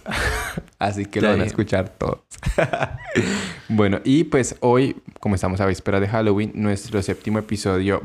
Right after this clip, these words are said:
Speaker 1: va a ser de la canción Thriller de Michael Jackson.
Speaker 2: Pensamos en muchas canciones,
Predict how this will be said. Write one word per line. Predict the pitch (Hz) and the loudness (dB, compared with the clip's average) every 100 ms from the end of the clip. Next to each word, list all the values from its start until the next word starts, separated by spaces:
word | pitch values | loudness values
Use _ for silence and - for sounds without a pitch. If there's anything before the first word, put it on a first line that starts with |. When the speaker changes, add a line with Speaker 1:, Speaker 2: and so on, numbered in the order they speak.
| 101 | -2
Speaker 1:
va | |
a | |
ser | 98 98 | 0 -2
de | 95 | -2
la | 98 | -2
canción | 107 95 - 92 - - - - - - | -2 -4 -4 -6 -6 -20 -20 -8 -6 -2
Thriller | 117 127 131 117 113 123 - | 2 4 4 4 4 2 -4
de | 104 107 113 120 | -4 0 2 0
Michael | - 98 95 - 95 | 0 -2 -2 -4 -4
Jackson. | 98 92 - 104 - - | -2 -4 -8 -10 -10 -12
Speaker 2:
Pensamos | - 135 139 131 | -4 -2 0 -2
en | 139 | -4
muchas | 143 151 - | -6 -8 -6
canciones, | 120 104 98 95 90 - | -8 -6 -6 -6 -8 -16